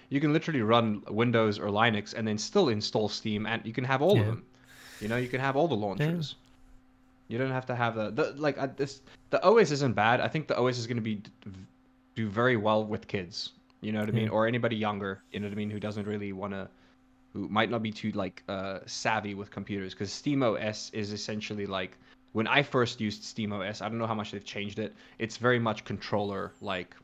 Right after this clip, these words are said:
Speaker 1: used
Speaker 2: Yes.
Speaker 1: by a controller. Their, um, their typing thing is actually, I love their typing thing because it was, um,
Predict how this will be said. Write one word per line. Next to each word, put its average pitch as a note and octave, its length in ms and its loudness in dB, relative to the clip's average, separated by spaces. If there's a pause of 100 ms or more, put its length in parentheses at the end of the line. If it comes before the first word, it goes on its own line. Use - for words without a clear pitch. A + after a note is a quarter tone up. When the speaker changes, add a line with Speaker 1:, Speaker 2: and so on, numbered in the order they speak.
(120)
Speaker 1:
used C#3+ 240 -2
Speaker 2:
Yes. - 560 -2 (460)
Speaker 1:
by G#2+ 140 0
a G2 40 -4
controller. G2+ 480 -4 (320)
Their, G#2+ 280 2
um, G2+ 180 -2
their A2+ 100 -2
typing C3 480 2
thing G2+ 320 -4
is G#2 160 -6
actually, G#2 440 -6
I A#2+ 160 0
love A2 360 0
their G#2+ 140 -6
typing G#2 400 -6
thing F#2 220 -10
because G2+ 340 -8
it G2+ 60 -6
was, G2+ 240 -8
um, F#2 280 -8